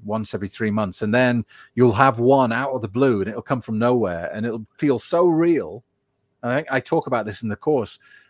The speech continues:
I had a drinking dream that was so real that when I woke up, I ran downstairs and went to the garbage and looked through to check for bottles 'cause I was convinced I'd drank the night before, and I hadn't.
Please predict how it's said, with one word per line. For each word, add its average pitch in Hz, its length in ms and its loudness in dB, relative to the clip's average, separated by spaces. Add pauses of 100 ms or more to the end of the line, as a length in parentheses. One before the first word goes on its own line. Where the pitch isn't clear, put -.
I 147 140 2
had 156 160 4
a 127 60 0
drinking 131 340 -4
dream 120 220 -2
that - 80 -8
was 107 100 -12
so 160 240 2
real 123 480 2
that 107 80 -8
when 117 160 -2
I 120 40 0
woke 143 280 2
up, 127 180 -2
I 113 80 -4
ran 139 340 -4
downstairs 127 760 -2 (300)
and 107 120 -6
went 127 180 -4
to 120 60 -14
the 120 80 -4
garbage 110 520 0
and 107 180 -4
looked 123 240 -6
through 135 220 0
to - 100 -18
check - 240 -8
for - 80 -14
bottles 120 400 -6
'cause - 160 -14
I 113 60 -8
was 113 120 -12
convinced 123 680 -6 (320)
I'd 104 160 -8
drank 131 280 -4
the 113 60 -16
night 104 200 -8
before, 95 420 -12
and 107 100 -6
I 101 40 -4
hadn't. 113 360 -10